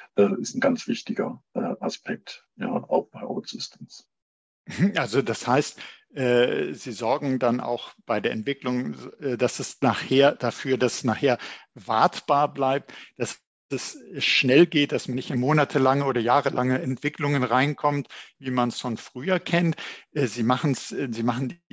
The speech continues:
Speaker 2: die Entwicklung eben einfach. Da gibt's diese Unterstützung durch die grafische Oberfläche. Es gibt Module, es gibt einen Marktplatz. Aber trotzdem könnte sein, dass ein Unternehmen sagt,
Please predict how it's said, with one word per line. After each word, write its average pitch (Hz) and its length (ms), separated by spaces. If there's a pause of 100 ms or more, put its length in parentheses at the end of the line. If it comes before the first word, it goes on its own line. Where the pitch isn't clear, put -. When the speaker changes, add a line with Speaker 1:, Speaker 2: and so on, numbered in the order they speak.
(160)
Speaker 2:
die 120 60
Entwicklung 120 400
eben 117 240
einfach. 170 720
Da 135 120
gibt's - 300
diese 131 260
Unterstützung 143 720
durch 120 160
die 107 100
grafische 131 540
Oberfläche. 165 580
Es - 140
gibt - 200
Module, 160 680
es 143 180
gibt - 240
einen 135 80
Marktplatz. 160 560 (320)
Aber 127 160
trotzdem 175 380
könnte 151 260
sein, 135 220
dass - 180
ein 147 60
Unternehmen 135 500
sagt, 139 300